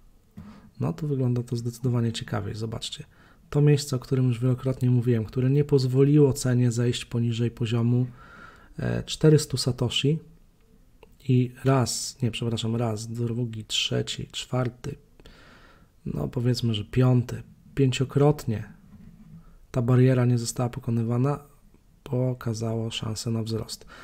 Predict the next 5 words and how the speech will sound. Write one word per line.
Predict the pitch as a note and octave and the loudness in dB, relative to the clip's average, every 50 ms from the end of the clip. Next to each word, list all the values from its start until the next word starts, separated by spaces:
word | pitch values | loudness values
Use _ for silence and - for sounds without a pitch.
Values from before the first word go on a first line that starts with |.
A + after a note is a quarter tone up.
| - - - - - - - _ | -20 -20 -20 -20 -20 -20 -20 _
Tu | - D3+ C#3+ | 2 4 6
mieliśmy | C#3 C3 B2 - - B2 | 6 6 4 2 0 0
wybicie | A2+ A#2+ A#2 A#2 A#2+ - - A2+ | 0 0 -2 -2 -4 -2 -2 -2
wierzchołka, | A2 A2 - - - A#2 A2 G#2+ - C3 B2+ C#3+ D3+ D3 - - - - | -2 -2 -6 -4 -2 -2 -4 -2 -2 -2 -2 -2 -2 -4 -8 -14 -20 -16
przebicie, | - - - A#2+ A2 A2+ A2+ - - C3 C3+ D3 | -14 -8 -8 -6 -6 -6 -6 -4 -2 -2 -2 -2